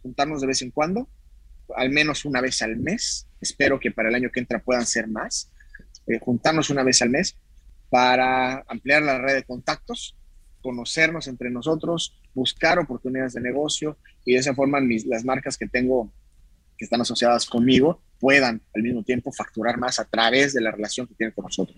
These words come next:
¿no? Entonces, a muy grandes rasgos de eso se trata. El año que entra esperamos crecer mucho más. Esperamos tener alrededor de cien marcas que estén con nosotros para el, para la,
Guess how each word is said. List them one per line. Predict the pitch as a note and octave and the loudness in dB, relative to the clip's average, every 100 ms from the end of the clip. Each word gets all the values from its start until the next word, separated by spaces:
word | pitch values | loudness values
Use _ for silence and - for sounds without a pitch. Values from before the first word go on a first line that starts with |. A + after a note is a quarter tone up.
| _ | _
¿no? | - _ _ _ _ - | -20 _ _ _ _ -2
Entonces, | C3 C#3 D3+ C#3 - | 2 4 4 4 4
a | |
muy | E3 | 6
grandes | F3 E3 D3+ | 6 6 4
rasgos | E3 E3 | 2 2
de | D#3+ | 0
eso | D3 | -2
se | |
trata. | C#3 F3 F3 G#3+ - - | 0 0 2 0 -2 -4
El | B2 | -2
año | C3+ C#3 | -2 -2
que | B2+ | -6
entra | C#3 C#3+ | -6 -6
esperamos | - B2 C3+ - | -6 -4 -4 -8
crecer | A2+ B2+ | -8 -6
mucho | C3+ D#3 - | -4 -4 -4
más. | C3+ C#3+ B3+ - | -4 -4 -6 -8
Esperamos | - - B2+ C#3 - | -8 -2 0 0 -2
tener | A2+ B2+ - _ _ - | 0 0 -2 _ _ -4
alrededor | A2+ A2+ A2 B2 | 0 2 4 4
de | A#2+ | 2
cien | - B2+ B2+ | 2 0 2
marcas | B2 C3 F3 - - _ _ | 2 0 -4 -8 -12 _ _
que | |
estén | A#2 A#2+ | -8 -4
con | A#2+ A2 | -2 -2
nosotros | G#2 A#2+ C#3 D3+ | -2 -2 -2 -6
para | - A2 G#2+ G2+ | -4 0 2 2
el, | G#2 G2 | 0 -4
para | - G2+ G2+ G2 | -4 -2 -2 -2
la, | G2 G2 F#2+ | -4 -4 -6